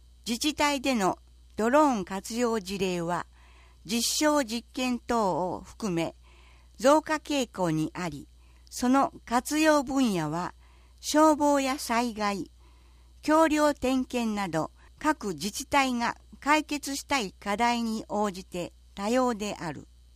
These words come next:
現状は、活用事例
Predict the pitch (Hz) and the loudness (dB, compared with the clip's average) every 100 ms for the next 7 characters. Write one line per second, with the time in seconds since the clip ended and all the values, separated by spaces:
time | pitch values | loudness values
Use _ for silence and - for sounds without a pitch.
0 | - - _ - - _ - - - 269 | -20 -20 _ -20 -20 _ -20 -20 -2 4
1 | 285 277 269 247 233 220 - - _ - | 4 4 2 2 0 -2 -6 -20 _ -20
2 | _ - 240 254 311 311 294 269 262 208 | _ -8 -6 -2 0 2 2 0 -4 -2
3 | 175 113 | -2 -2